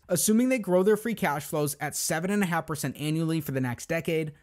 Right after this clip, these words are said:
then assuming that this growth rate is cut in half for the ten years out from there, if we add in the company's tangible book value, which gives an estimate of their net worth,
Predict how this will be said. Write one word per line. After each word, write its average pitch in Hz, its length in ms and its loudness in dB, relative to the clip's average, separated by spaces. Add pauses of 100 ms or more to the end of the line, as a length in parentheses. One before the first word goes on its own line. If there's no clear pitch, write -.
then 185 160 4
assuming 202 420 4
that 165 160 2
this 185 160 2
growth 160 320 0
rate 160 220 0
is 143 160 -4
cut 175 260 -2
in 196 80 -2
half 143 320 -2
for - 80 -6
the 135 100 -2
ten 143 280 -2
years 135 200 0
out 117 200 -4
from 117 140 -2
there, 160 360 0
if 180 160 0
we 170 220 2
add 170 180 2
in 220 80 2
the 233 80 2
company's 170 460 -2
tangible 143 420 -2
book 170 320 -2
value, 180 400 0 (120)
which 160 200 0
gives 202 200 4
an 226 120 -2
estimate 170 440 -2
of 160 120 -2
their 151 100 2
net 135 280 0
worth, 190 360 0